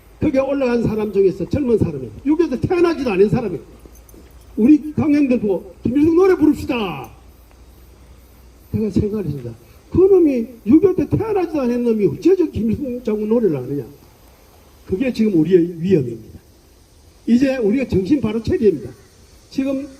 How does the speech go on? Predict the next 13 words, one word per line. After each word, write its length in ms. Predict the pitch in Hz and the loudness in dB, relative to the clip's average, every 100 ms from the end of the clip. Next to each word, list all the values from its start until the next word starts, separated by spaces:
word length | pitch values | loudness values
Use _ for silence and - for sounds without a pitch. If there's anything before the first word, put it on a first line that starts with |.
| - _ - | -20 _ 0
우리가 480 | 226 285 233 175 - - - _ - - - - - _ | 2 2 0 -8 -16 -20 -20 _ -20 -20 -20 -20 -20 _
반일보다는 680 | - 208 330 339 302 254 226 | -4 0 0 0 -4 -4 -2
극일을 340 | - 392 415 269 | 4 6 4 2
해야 60 | |
된다. 220 | 170 - - _ 359 | -6 -10 -18 _ 0
일본을 340 | 392 403 320 | 2 2 2
이겨야 280 | 392 - 285 | 2 2 -2
됩니다. 300 | 160 131 - - _ _ _ _ _ _ _ _ _ | -4 -10 -20 -20 _ _ _ _ _ _ _ _ _
그 160 | 320 | -6
반일보다는 680 | 311 - - 349 392 330 302 | -4 -4 2 2 2 -2 -2
극일이 360 | - 294 359 330 | -2 0 0 0
중요하고 540 | - 220 202 180 123 - - _ | 0 0 0 -2 -8 -14 -20 _
그 60 | - | -10